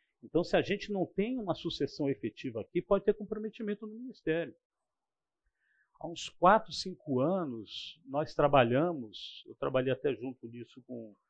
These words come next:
com o Vladimir, né, foi no Estatuto e no Regimento, né, que a gente trabalhou junto.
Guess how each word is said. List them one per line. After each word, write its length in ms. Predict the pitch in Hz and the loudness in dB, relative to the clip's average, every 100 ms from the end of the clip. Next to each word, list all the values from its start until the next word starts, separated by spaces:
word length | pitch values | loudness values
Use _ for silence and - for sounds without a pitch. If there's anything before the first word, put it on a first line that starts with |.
| _ _ _ | _ _ _
com 80 | 120 | -8
o 40 | |
Vladimir, 760 | 107 113 98 107 123 175 156 95 117 | -2 -2 -2 -6 -4 0 0 -2 -12
né, 140 | 120 - | -14 -6
foi 120 | 123 | -6
no 240 | 120 113 | -6 -12
Estatuto 600 | 110 - 110 - 143 147 156 | -8 0 0 0 -10 -8 -6
e 20 | |
no 80 | 143 | -2
Regimento, 580 | 151 131 123 120 - | -2 -2 -4 -4 -6
né, 120 | 117 117 | -12 -10
que 80 | |
a 40 | 113 | -10
gente 200 | 117 107 | -12 -16
trabalhou 420 | 110 110 107 110 | -12 -6 -4 0
junto. 460 | 101 104 101 - | -2 -4 -8 -10